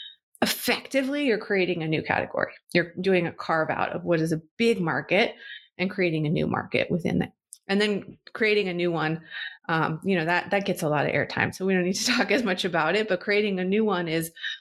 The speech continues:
you know, before Eero came along, there was no home Wi-Fi system. There were routers. You know, before,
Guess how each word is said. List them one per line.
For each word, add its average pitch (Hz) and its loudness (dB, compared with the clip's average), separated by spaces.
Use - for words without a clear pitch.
you 196 4
know, 160 2
before 202 0
Eero 196 2
came 170 -2
along, 160 2
there 160 2
was 160 0
no 185 2
home 175 -2
Wi-Fi 151 0
system. - -4
There 156 2
were 160 0
routers. - 0
You 160 2
know, 156 -2
before, 185 0